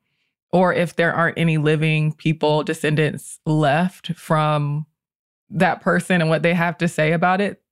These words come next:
it's oftentimes a lot of surmising about why they chose to get into the field. It's suggested that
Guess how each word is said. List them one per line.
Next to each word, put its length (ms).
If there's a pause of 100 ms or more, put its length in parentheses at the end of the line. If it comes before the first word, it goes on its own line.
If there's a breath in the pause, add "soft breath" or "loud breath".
it's 180
oftentimes 480
a 60
lot 220
of 100
surmising 580
about 520
why 400
they 140
chose 280
to 100
get 160
into 200
the 120
field. 580 (760 soft breath)
It's 140
suggested 640
that 480